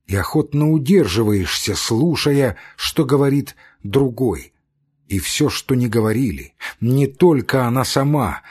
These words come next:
но Воркуев, Степан Аркадьич, всё получало, как казалось Левину, благодаря её вниманию и замечаниям,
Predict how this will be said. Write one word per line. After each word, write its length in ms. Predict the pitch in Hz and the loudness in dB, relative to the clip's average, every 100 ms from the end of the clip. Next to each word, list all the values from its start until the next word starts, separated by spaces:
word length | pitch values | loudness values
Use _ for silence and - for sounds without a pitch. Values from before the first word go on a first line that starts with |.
| - - | -16 -2
но 140 | 113 | 2
Воркуев, 760 | 117 120 - 139 151 101 76 | 4 2 0 -2 0 0 -2
Степан 480 | - - 120 139 127 | -6 -4 -4 -2 0
Аркадьич, 760 | 104 87 156 143 101 87 - - - - | 0 -2 0 0 -2 -6 -8 -8 -18 -14
всё 320 | - - 170 | -10 -2 0
получало, 600 | 160 135 120 - 156 139 | 0 -2 -2 0 0 0
как 300 | - 135 - | -2 -4 -4
казалось 560 | - 123 147 127 101 - | -4 -2 0 0 -2 -2
Левину, 640 | 110 151 113 87 - - - - | 2 2 2 -2 -6 -12 -18 -14
благодаря 640 | 90 104 127 131 139 151 | -2 2 2 4 4 4
её 300 | 143 123 127 | 4 2 0
вниманию 680 | 120 107 123 156 127 120 117 | 0 0 0 0 0 0 0
и 60 | 107 | 0
замечаниям, 960 | 98 110 101 - 170 147 139 127 | 0 0 0 0 2 2 0 0